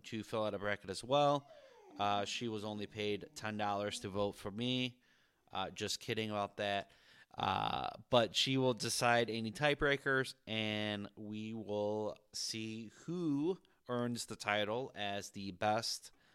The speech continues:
experience at Walt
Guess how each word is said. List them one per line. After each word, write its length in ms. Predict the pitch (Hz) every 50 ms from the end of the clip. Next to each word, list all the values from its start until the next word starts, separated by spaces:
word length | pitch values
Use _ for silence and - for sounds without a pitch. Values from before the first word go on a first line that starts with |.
| _ _ _ - - - - - _ _ -
experience 960 | - 104 - - - - - - 143 156 165 143 113 107 101 101 101 - - -
at 220 | 101 101 101 101 - _ _ _ _ _ _ _ _ _ _
Walt 400 | 117 110 107 107 110 110 - -